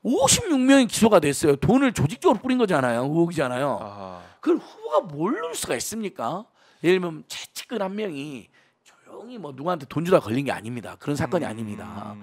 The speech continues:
Speaker 2: 조직적인
Speaker 1: 최측근 포함하여 무려
Speaker 2: 사입보다.
Speaker 1: 오십육 명이. 근데 이것도 기소와 재판을 질질 끌었습니다.
Speaker 2: 네.
Speaker 1: 그래서 최근에 유죄 선고가 나온 거예요. 대법원에서. 그래서 김성교 의원직을 잃었어요.
Speaker 2: 네, 회계
Speaker 1: 근데
Speaker 2: 책임자가.
Speaker 1: 일 년이 안 남았어요.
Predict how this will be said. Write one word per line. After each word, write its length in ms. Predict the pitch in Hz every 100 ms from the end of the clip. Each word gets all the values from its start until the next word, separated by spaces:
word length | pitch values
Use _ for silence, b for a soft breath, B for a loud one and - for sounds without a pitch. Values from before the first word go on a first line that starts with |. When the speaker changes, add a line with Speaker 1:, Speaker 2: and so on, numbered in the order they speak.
| 101
Speaker 2:
조직적인 640 | 135 135 139 _ - 120
Speaker 1:
최측근 340 | 160 180 214 233
포함하여 480 | 226 220 165 165 156
무려 140 | 127
Speaker 2:
사입보다. 520 | 143 156 208 127 131
Speaker 1:
오십육 440 | 269 359 320 254 202
명이. 300 | 202 190 143 b b b
근데 380 | - 262 285 262 - _ _ _
이것도 680 | - 226 302 330 320 247 - _ _ _ _
기소와 460 | - 233 294 302
재판을 520 | - 208 294 302 311 -
질질 560 | - 320 415 539 427
끌었습니다. 880 | 349 359 - 240 151 117 117 107 95
Speaker 2:
네. 260 | 160 104 92
Speaker 1:
그래서 200 | 87 311
최근에 500 | - - 466 453 440
유죄 220 | 320 226
선고가 260 | 269 269 233
나온 180 | 170 151
거예요. 120 | 151
대법원에서. 720 | 151 170 156 131 117 107 98 b b b
그래서 160 | 294 320
김성교 440 | - 247 285 285
의원직을 400 | 233 269 269 233
잃었어요. 560 | 185 185 180 139 101 - -
Speaker 2:
네, 100 | 110
회계 80 |
Speaker 1:
근데 180 | 113 254
Speaker 2:
책임자가. 320 | 233 294 403
Speaker 1:
일 60 | 415
년이 40 |
안 160 | 370 233
남았어요. 640 | 269 247 - 190 143 98